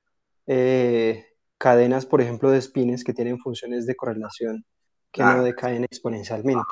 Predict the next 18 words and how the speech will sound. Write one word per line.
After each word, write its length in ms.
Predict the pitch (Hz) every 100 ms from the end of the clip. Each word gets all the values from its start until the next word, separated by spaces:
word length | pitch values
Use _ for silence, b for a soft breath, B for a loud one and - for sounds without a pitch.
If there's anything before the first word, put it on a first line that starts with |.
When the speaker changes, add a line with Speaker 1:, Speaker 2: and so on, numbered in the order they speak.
| 143 - _ _ _
Speaker 2:
Claro. 260 | 104 98 - _ _ _
Speaker 1:
Eh, 520 | 135 127 120 117 - -
pero, 680 | 151 147 139 135 - - _
pero 220 | - 147 143
en 80 |
general, 720 | 139 147 139 135 135 147 151 - _
eh, 680 | 151 151 156 151 147 127 127
en, 560 | 147 131 123 123 120 123
en 480 | 135 127 123 120 120 - _ _
muchos 600 | 135 139 139 - 143 151
estados, 840 | 131 - 120 120 131 139 - _ _ _ _ _ _ _ _ _
eh, 440 | 127 117 113 110 -
físicos 420 | 131 - - 135
de 80 | 123
sistemas 520 | 107 - 120 139 151
se 120 | -
tienen, 600 | 110 113 113 120 120 120 - _ _
em, 340 | 110 104 98